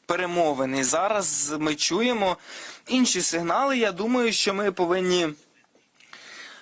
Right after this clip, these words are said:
поділитися всім цим в деталях. І те, що Урсула говорила, про що ми говорили в двосторонньому форматі, про що будемо говорити зараз з усіма, м, членами коаліції охочих, з усіма європейцями, ми повинні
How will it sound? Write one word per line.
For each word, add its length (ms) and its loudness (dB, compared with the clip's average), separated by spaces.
поділитися 580 0
всім 260 -2
цим 360 0
в 80 -10
деталях. 680 -2
І 40 -8
те, 160 -2
що 200 2
Урсула 540 2
говорила, 1080 0
про 120 -6
що 220 -2
ми 140 0
говорили 460 0
в 80 -4
двосторонньому 640 -2
форматі, 460 -2
про 120 -4
що 140 0
будемо 260 2
говорити 420 0
зараз 500 0
з 140 -2
усіма, 460 2
м, 420 -4
членами 420 0
коаліції 440 0
охочих, 400 0
з 60 -4
усіма 320 0
європейцями, 760 0
ми 200 0
повинні 600 0